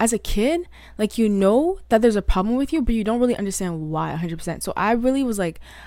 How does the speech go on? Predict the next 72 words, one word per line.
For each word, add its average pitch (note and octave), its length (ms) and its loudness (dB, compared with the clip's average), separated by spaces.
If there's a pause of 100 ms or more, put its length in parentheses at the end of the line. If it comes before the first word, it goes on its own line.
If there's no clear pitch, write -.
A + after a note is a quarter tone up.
(160)
"Okay, F#3+ 140 2
I F3 80 0
know F#3 160 0
I'm G#3+ 140 0
different. F3+ 400 -4
I E3+ 40 -4
know F3+ 120 -2
I'm G3 100 0
getting F3+ 180 -2
picked - 220 4
on. E3 140 -4
I - 80 -10
know F3+ 100 -4
I'm G3+ 100 -4
getting F#3+ 220 -4
bullied. E3+ 300 -2
I E3 80 -6
know, F3 300 -2
like, F3+ 340 -2 (440)
people G3+ 340 4
are G3 40 0
making F#3+ 260 -2
comments G3 260 -4
about G#3 160 -2
my G3 120 -2
weight. E3+ 220 -2
I F3 60 -4
know F#3+ 120 -4
my G3 100 -2
parents G#3 320 0
are G3+ 40 -2
making F3 220 -4
comments E3+ 280 -6
about D#3+ 160 -6
my D#3+ 120 -6
weight D#3+ 160 -4
'cause F3+ 100 -4
they're E3+ 80 -2
putting F#3+ 260 -2
me F3+ 60 -4
in E3+ 60 -8
all E3+ 100 -6
these E3 120 -8
sports." F3 600 -2 (380)
And A3 120 2
not C4 120 2
only C#4+ 140 2
that, F#3 240 0
but, F#3+ 120 4
like, E3+ 240 0 (120)
I F#3+ 120 2
remember G3 400 2
doing F#3+ 340 0
at-home F#3 380 -4
workouts F#3 360 -6
with F3+ 60 -10
my D#3 180 -6
dad. D3+ 460 -6 (240)
You A#3+ 100 4
know D#4 140 4
the, G4 280 6
oh G#3+ 100 0
my G3+ 120 0
gosh. E3+ 260 -4
And G#3 120 0
then A#3 180 2
my G3 200 -2
mom F3 600 -2
bought F3+ 180 -2
the G3+ 60 -8
freaking F#3 480 -6
Wii F3+ 360 -4